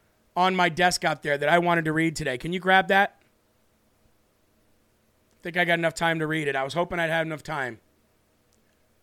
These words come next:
Yes, thank you very much. All right, ladies and gentlemen, I got her letter to read. I said I'd read it on Rise Up. It was asked for me to read it on Rise Up, so I'll do that. Jeremy, you haven't heard from me lately,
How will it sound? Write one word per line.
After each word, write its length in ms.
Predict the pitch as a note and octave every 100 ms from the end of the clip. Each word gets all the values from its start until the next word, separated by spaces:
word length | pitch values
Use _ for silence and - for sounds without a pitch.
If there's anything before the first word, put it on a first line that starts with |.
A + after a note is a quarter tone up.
| _ -
Yes, 400 | C3 A2+ - -
thank 240 | C#3 C3
you 60 | C3+
very 180 | C3+ C3
much. 480 | B2+ A#2+ - - - _ _ _ _ _ _ _ _ _ _ _ _ _ _ -
All 60 |
right, 160 | G3+ G#3
ladies 240 | G3+ G3+
and 100 | F#3
gentlemen, 420 | F#3 F#3+ F#3+ F#3 F#3 _ _ _ _ _ _
I 60 | E3
got 160 | F#3+ F#3+
her 80 |
letter 240 | F#3 F#3+ F#3+
to 80 | F#3
read. 400 | F#3 G3+ A3 - _ _ _ -
I 40 |
said 200 | - F#3
I'd 140 | F#3 F3+
read 180 | F#3+
it 60 | F#3
on 140 | F3+ F#3
Rise 260 | F#3+ E3+
Up. 240 | G#3 A3 - _ _ _
It 100 | -
was 120 | F3+ D#3+
asked 340 | G#3 A#3+ -
for 80 | G3
me 100 | F#3
to 80 | E3
read 220 | D#3+ D#3+
it 80 | D#3+
on 160 | D#3+
Rise 260 | D#3+ D#3+ D3
Up, 240 | F3+ - _ _ _ _ _ _ _
so 160 | - E3
I'll 140 | F3
do 160 | E3+ F3
that. 240 | C3+ A#2+ _ _ _ _ _ _ _ _ _ _ _ -
Jeremy, 300 | F#3+ G#3+ G#3+
you 140 | G#3+
haven't 240 | G#3 A3 G3
heard 260 | G#3 F#3+
from 120 | F3+
me 140 | E3+ E3
lately, 460 | D#3+ E3 E3 F3+